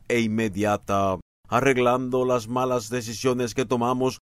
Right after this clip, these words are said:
antes de consultarle. Es mucho mejor, amigo oyente, imitar el ejemplo de Churchill, que teniendo un extremo problema y sabiendo que podría quedar aniquilado, recurrió a Dios en busca de la solución,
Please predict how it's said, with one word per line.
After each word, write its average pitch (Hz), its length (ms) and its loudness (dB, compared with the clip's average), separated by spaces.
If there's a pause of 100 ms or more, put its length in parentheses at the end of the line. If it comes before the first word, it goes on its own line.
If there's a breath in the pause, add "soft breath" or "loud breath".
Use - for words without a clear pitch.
antes 127 580 -2
de 120 140 0
consultarle. 107 1080 0 (640)
Es 127 300 0
mucho 123 320 -2
mejor, 120 460 2
amigo 120 260 0
oyente, 117 640 0 (260)
imitar 127 680 0
el 135 180 0
ejemplo 127 480 0
de 131 140 2
Churchill, 127 580 2 (220)
que 135 120 4
teniendo 147 600 4
un 151 140 4
extremo 147 580 2
problema 135 580 4
y 113 60 0
sabiendo 135 540 2
que 139 120 6
podría 131 540 2
quedar 127 520 0
aniquilado, 120 840 2 (180)
recurrió 135 880 2
a 131 80 6
Dios 127 480 6
en 117 200 0
busca 139 340 2
de 127 140 4
la 123 160 6
solución, 127 880 4